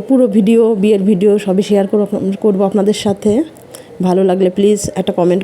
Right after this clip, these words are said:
করবেন, একটা লাইক দিবেন। আমার একমাত্র ভাই, তারই বিয়ে। তো আমাদের এগারো বোন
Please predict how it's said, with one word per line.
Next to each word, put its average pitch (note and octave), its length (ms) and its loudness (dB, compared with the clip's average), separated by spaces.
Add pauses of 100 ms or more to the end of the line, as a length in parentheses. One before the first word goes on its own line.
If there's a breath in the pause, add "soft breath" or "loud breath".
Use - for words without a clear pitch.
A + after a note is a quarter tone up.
করবেন, F#3+ 340 0 (1800 loud breath)
একটা G3+ 220 -2
লাইক D#3+ 160 -2 (100)
দিবেন। G#2 220 -4 (1300 loud breath)
আমার F3+ 220 0
একমাত্র G3+ 320 -4 (160)
ভাই, G3+ 180 0 (380)
তারই F3 260 -2
বিয়ে। F#3+ 200 2 (760 loud breath)
তো - 120 -8
আমাদের F#3+ 300 2 (220)
এগারো G3+ 260 0 (120)
বোন F3 180 0